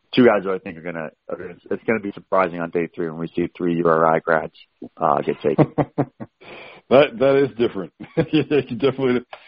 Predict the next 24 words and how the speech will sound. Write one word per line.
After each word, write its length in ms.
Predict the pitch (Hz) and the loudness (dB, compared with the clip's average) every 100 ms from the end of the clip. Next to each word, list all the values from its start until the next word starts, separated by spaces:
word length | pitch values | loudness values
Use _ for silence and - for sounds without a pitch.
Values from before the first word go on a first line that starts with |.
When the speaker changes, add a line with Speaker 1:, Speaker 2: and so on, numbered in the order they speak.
| _ | _
Speaker 2:
definitely 240 | 160 165 156 | 0 2 4
don't 180 | 156 - | 2 2
see 80 | |
that 180 | 139 139 | 2 2
one 140 | 131 113 | 2 0
every 180 | 101 | -2
day. 240 | 95 95 92 - - - _ _ | -2 -2 -4 -8 -20 -20 _ _
Um, 380 | 117 123 117 117 | 2 4 4 0
Speaker 1:
It's 200 | 117 113 - | -8 -12 -10
three, 180 | 117 | 0
Speaker 2:
now 180 | 131 143 | 2 4
Speaker 1:
we're 60 | 135 | 2
gonna 120 | 135 | -2
have 160 | 123 - | -8 -10
three 180 | 120 | -12
guys 160 | 117 113 - | -8 -10 -12
get 140 | 104 | -14
drafted, 500 | 104 101 101 - 87 - | -8 -8 -8 -14 -18 -16
and 140 | 90 82 | -16 -14
they 300 | 82 82 - _ _ _ | -18 -18 -20 _ _ _
went 260 | 90 85 - | -10 -10 -12
three 300 | - 90 87 | -8 -6 -4
and 280 | 82 76 76 - | -6 -8 -14 -6
eight 300 | 82 82 | -4 -4